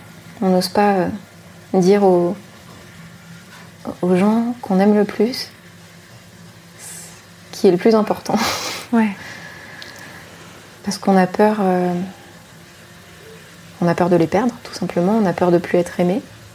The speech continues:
Speaker 1: On a peur de montrer ses vulnéra-, vulnérabilités, de montrer qu'on est faible. Et... En fait, c'est, pour moi, c'est ça, être fort, c'est montrer qu'on est faible parfois.
Speaker 2: Ouais.
Speaker 1: Et l'assumer.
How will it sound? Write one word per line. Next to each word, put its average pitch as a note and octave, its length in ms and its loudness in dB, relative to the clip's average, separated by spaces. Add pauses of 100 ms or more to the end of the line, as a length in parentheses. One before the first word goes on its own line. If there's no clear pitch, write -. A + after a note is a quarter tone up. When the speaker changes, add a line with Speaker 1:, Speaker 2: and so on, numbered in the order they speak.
(680)
Speaker 1:
On F#3+ 80 0
a F3+ 60 4
peur F#3+ 300 -2
de F#3 140 6
montrer F3 340 0
ses F3 320 0
vulnéra-, F#3 380 -2 (160)
vulnérabilités, F#3 720 2
de A#3 60 4
montrer F#3+ 220 -2
qu'on F#3+ 160 -2
est E3+ 100 0
faible. B3 320 0
Et... - 100 -4 (3000)
En F3 60 -6
fait, G#3 200 2
c'est, F3 100 -2 (760)
pour - 120 0
moi, F#3+ 80 4
c'est G3+ 140 0
ça, A#3 320 0
être A3 100 2
fort, G3+ 240 -2
c'est - 160 -4
montrer F3 300 0
qu'on E3+ 160 -6 (580)
est F3 80 4
faible F#3+ 280 2
parfois. - 420 -2 (420)
Speaker 2:
Ouais. A3+ 220 2 (580)
Speaker 1:
Et G3+ 80 4
l'assumer. G3 480 0